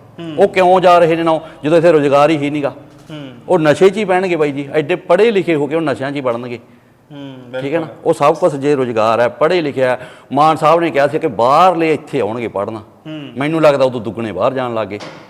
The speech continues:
Speaker 1: ਬਿਲਕੁਲ, ਉਹਨਾਂ 'ਚ ਤਾਂ ਕੋਈ ਫਰਕ ਹੀ ਨਹੀਂ ਪਿਆ।
Speaker 2: ਫਰਕ ਹੀ ਨਹੀਂ ਰਿਹਾ ਨਾ ਜੀ।
Speaker 1: ਬਾਈ, ਇੱਕ ਹੋਰ ਵੀ ਆ, ਆ ਵੀ ਸਕਦੇ ਆ, ਜਦੋਂ ਪੰਜਾਬ ਦੇ ਪੰਜਾਬੀ ਨਾ ਰਹੇ, ਫਿਰ ਕੋਈ ਨਾ ਕੋਈ ਤਾਂ ਰਾਜ ਕਰੇਗਾ।
Speaker 2: ਪਰ ਬਾਈ ਜੀ, ਇੱਥੇ ਦੇਖੋ, ਕਹਿ ਦਿੰਦੇ ਆ ਵੀ ਪੰਜਾਬੀ ਪੰਜਾਬੀ ਦਾ ਸਾਥ ਨਹੀਂ ਦਿੰਦਾ।
Speaker 1: ਹੂੰ।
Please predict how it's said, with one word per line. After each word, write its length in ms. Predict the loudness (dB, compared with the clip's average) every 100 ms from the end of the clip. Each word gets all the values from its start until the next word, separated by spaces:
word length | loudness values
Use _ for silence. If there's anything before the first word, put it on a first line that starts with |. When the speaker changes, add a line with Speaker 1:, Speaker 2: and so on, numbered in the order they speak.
| -16
Speaker 1:
ਬਿਲਕੁਲ, 300 | -14 -12 -12
ਉਹਨਾਂ 300 | -14 -10 -10
'ਚ 80 | -10
ਤਾਂ 80 | -14
ਕੋਈ 120 | -12
ਫਰਕ 260 | -12 -12 -14
ਹੀ 40 |
ਨਹੀਂ 120 | -14
ਪਿਆ। 160 | -2 -2
Speaker 2:
ਫਰਕ 140 | -2
ਹੀ 60 | -4
ਨਹੀਂ 120 | -2
ਰਿਹਾ 180 | -2 -4
ਨਾ 100 | -4
ਜੀ। 140 | -8 -8
Speaker 1:
ਬਾਈ, 180 | -8 -6
ਇੱਕ 200 | -10 -12
ਹੋਰ 300 | -8 -6 -8
ਵੀ 160 | -8 -2
ਆ, 260 | 2 2 0
ਆ 220 | -4 -4
ਵੀ 140 | -4 -8
ਸਕਦੇ 340 | -6 -6 -8
ਆ, 60 | -10
ਜਦੋਂ 200 | -12 -14
ਪੰਜਾਬ 520 | -14 -8 -6 -6 -8
ਦੇ 120 | -14
ਪੰਜਾਬੀ 500 | -14 -8 -8 -8 -10
ਨਾ 140 | -8
ਰਹੇ, 180 | -8 -8
ਫਿਰ 200 | -14 -18
ਕੋਈ 200 | -16 -14
ਨਾ 100 | -12
ਕੋਈ 140 | -12 -10
ਤਾਂ 140 | -8
ਰਾਜ 180 | -6 -8
ਕਰੇਗਾ। 400 | -12 -14 -14 -16 -6
Speaker 2:
ਪਰ 160 | 0 2
ਬਾਈ 160 | 2 0
ਜੀ, 320 | -2 -6 -8 -18 _ _ _ _ -6
ਇੱਥੇ 300 | -6 0 2
ਦੇਖੋ, 440 | 2 4 4 6
ਕਹਿ 240 | 4 2 2
ਦਿੰਦੇ 240 | 2 4
ਆ 80 | 4
ਵੀ 440 | 2 0 -2 -6 -10 -6
ਪੰਜਾਬੀ 340 | 0 2 2 0
ਪੰਜਾਬੀ 340 | 2 0 2
ਦਾ 120 | 0
ਸਾਥ 260 | 0 0 -2
ਨਹੀਂ 120 | -6
ਦਿੰਦਾ। 200 | -10 -10 -14 -16 -18
Speaker 1:
ਹੂੰ। 200 | -16